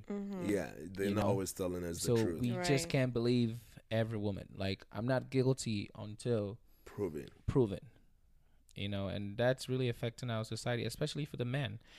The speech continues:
Speaker 3: It feels like men, you know, are, are not valued in our society anymore. Men are being disrespected. And because we don't have a voice, you know, we just suck it up and keep going as men. We don't, you know, like,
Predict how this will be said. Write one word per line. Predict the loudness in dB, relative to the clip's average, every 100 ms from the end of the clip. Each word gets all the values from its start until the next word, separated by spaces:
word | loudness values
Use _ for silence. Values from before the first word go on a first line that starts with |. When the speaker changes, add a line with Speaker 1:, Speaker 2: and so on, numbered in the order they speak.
| -20 -10
Speaker 3:
It | -6
feels | 2 2 4
like | 2 0 -2 -14
men, | -6 0 4 6 6 4 -2 -4
you | -2
know, | 2 2
are, | 2 -2 -8 -20 -10
are | 0
not | 2 4
valued | 4 4 6 4 2
in | 0
our | -4 -6
society | -6 -2 -2 0 -4
anymore. | -6 -8 -8 -8 -8 -10 -16 -20 -6
Men | -2 2
are | 2
being | 0 -2 0
disrespected. | 0 0 -4 -2 -4 -2 -4 -2
And | -2
because | 0 4 4
we | 4
don't | 2 2
have | 0 -2
a |
voice, | -2 0 0 0 -4 -10 -16 -20 -20 -20 _ _ _ -20 _ -16 -16 _ -2
you | 2
know, | 2 2 0 -4 -10 -20 _
we | -2
just | 0 0 0 -2
suck | 2 4 4
it | 4
up | 4
and | 2 0
keep | -2
going | 4 4 4
as | -2
men. | -2 0 0
We | 0
don't, | -2 0
you |
know, | -2 -2 -2
like, | -4 -6